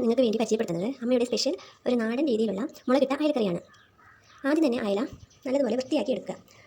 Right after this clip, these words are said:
നമുക്ക് ആവശ്യാനുസരണം നമ്മൾ അയലക്കറിക്ക് വേണ്ടി നമ്മൾ മുറിച്ചെടുത്ത അയലയാണ്. ഇനി അയലക്കറിക്ക് ആവശ്യമായ സാധനങ്ങൾ എന്തൊക്കെയാണെന്ന് നമുക്ക് നോക്കാം. ആദ്യം നമ്മൾ മുറിച്ച് വെച്ച അയല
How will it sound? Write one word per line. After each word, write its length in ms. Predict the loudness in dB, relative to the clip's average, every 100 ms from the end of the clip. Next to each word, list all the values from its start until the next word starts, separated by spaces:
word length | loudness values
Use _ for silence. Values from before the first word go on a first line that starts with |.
| -20 _ _ _ _ _ _ _ _ -20 -20 -20 _ -8
നമുക്ക് 180 | -4 -2
ആവശ്യാനുസരണം 440 | -2 -2 -2 -4 -4 -10 _ _ _ _ _ _ -6
നമ്മൾ 160 | -2 -2 -2
അയലക്കറിക്ക് 340 | -2 -2 0 -2
വേണ്ടി 160 | -2 -6 -10 _ _ _ -16 -6
നമ്മൾ 160 | -2 0 0
മുറിച്ചെടുത്ത 340 | 0 0 -2 -2
അയലയാണ്. 320 | -2 0 -2 -6 -10 -20 -8 -2
ഇനി 100 | -2 -2 -10 -4
അയലക്കറിക്ക് 320 | 0 2 0
ആവശ്യമായ 240 | 0 -2 -2 -2
സാധനങ്ങൾ 240 | -2 -2
എന്തൊക്കെയാണെന്ന് 340 | -2 -2 -2 -4
നമുക്ക് 60 |
നോക്കാം. 140 | -6 -10 -20 -20 -12 -4
ആദ്യം 140 | -2
നമ്മൾ 120 | -2 -2
മുറിച്ച് 160 | -4 -4
വെച്ച 100 | -4
അയല 160 | -4